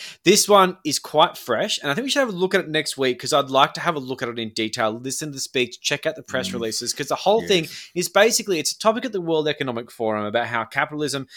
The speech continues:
Speaker 1: should and can reform after these quite profound shocks of covid. And there's a lot to it.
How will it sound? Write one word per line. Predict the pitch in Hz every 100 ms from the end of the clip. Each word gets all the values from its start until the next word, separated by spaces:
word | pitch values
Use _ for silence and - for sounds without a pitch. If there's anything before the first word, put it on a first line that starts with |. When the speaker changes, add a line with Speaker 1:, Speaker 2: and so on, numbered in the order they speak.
| - - _ _
Speaker 1:
should | - - 214 214
and | 190 147 131
can | 131 135 127
reform | 113 - 113 110 110 110 _ _ _ _ _ _ - -
after | 185 202
these | 180 151
quite | - 156
profound | - 147 143 131 127
shocks | - 123 -
of | -
covid. | - 98 90 95
And | 151 160
there's | 196
a | 196
lot | 202 240
to | 185 160
it. | 160